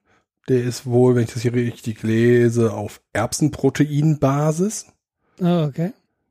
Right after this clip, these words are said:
Speaker 1: Also haben sie halt Erd-, äh, Erbsenpampe, äh, die sie dann entsprechend packen. Kann ich mir auch vorstellen. Wenn, wenn ich mir so überlege, so wenn du Erb-, äh, Erbsen zu Mousse verarbeitest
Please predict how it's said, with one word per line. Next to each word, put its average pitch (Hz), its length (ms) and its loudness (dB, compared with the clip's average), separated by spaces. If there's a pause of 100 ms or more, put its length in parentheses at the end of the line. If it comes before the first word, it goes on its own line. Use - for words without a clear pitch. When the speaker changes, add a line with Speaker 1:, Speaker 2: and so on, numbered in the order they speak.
(480)
Speaker 1:
Also 117 120 0
haben 117 120 2
sie 117 180 2
halt 110 320 0
Erd-, 127 380 0
äh, 117 260 2
Erbsenpampe, 151 960 -2 (260)
äh, 139 300 2
die 135 140 -6
sie 131 160 -2
dann 131 140 0
entsprechend 131 600 -4
packen. - 480 -8
Kann 139 140 0
ich 135 80 6
mir 127 100 4
auch - 60 -8
vorstellen. 175 600 -4 (680)
Wenn, 127 220 2
wenn 131 80 6
ich 131 80 4
mir 139 80 6
so 123 80 4
überlege, 117 340 4
so 117 220 -2
wenn 113 100 2
du 113 120 2
Erb-, 131 540 -2
äh, 120 140 2
Erbsen 127 500 0
zu - 280 -6
Mousse 123 360 2
verarbeitest 160 840 -2